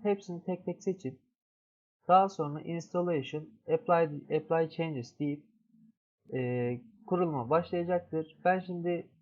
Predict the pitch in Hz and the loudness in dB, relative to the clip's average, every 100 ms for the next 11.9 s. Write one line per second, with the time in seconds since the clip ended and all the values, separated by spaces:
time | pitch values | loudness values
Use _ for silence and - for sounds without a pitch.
0 | - - 160 - 170 165 - 160 160 165 | -20 -2 -2 0 -2 -2 -4 -4 0 -2
1 | 160 110 104 104 101 104 113 - 165 - | -2 -6 -4 -8 -10 -12 -12 -6 -6 -4
2 | 170 156 123 123 135 120 139 165 _ _ | -2 0 0 0 -2 0 -2 -2 _ _
3 | _ _ _ _ _ - 147 147 131 120 | _ _ _ _ _ -14 -6 -2 0 -2
4 | 123 - 151 151 147 156 151 - 170 170 | -4 -6 -6 -6 -4 -6 -4 -4 -2 -2
5 | 185 - - _ _ _ - 160 160 170 | -2 -6 -20 _ _ _ -2 0 2 4
6 | 160 160 175 170 160 160 - 156 165 170 | 4 2 -2 -2 -2 -4 -4 -2 -2 -2
7 | 165 127 120 160 - _ _ _ - 127 | -4 -2 -2 -4 -8 _ _ _ -4 0
8 | 127 123 156 156 160 - - - 123 123 | 0 0 -2 -4 -4 -8 -14 -8 -6 -4
9 | 127 - 147 151 160 - 151 - 160 151 | -4 -4 -4 -4 -6 -6 -6 -4 -6 -4
10 | 139 135 - 139 147 139 151 147 156 165 | -8 -8 -10 -8 -8 -6 -6 -6 -4 0
11 | 160 160 156 - 160 160 165 160 | 0 -2 -10 -4 -4 -2 -8 -8